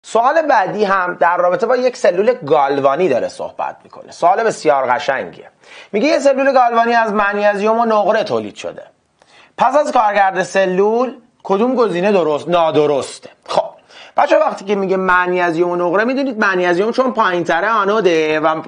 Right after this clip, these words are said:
نقره چون بالاتره کاتوده. منیزیم چون پایین‌تره آنوده، نقره چون بالاتره کاتوده. آنودت کاهش جرم داره، لاغر می‌شه، کاتودت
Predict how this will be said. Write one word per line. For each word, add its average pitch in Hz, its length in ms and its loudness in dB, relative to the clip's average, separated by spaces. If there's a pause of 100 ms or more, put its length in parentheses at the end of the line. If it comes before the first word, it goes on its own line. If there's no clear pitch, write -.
نقره 170 340 0
چون 233 200 0
بالاتره 165 460 2
کاتوده. 151 500 -2 (2000)
منیزیم 190 580 0
چون 240 220 0
پایین‌تره 175 540 0
آنوده، 175 500 0
نقره 165 360 2
چون 226 200 0
بالاتره 175 500 2
کاتوده. 127 520 -2 (500)
آنودت 226 1080 0 (100)
کاهش 196 560 0
جرم 226 640 2
داره، 170 760 0 (1080)
لاغر 156 880 0
می‌شه، 170 580 0
کاتودت 180 880 -2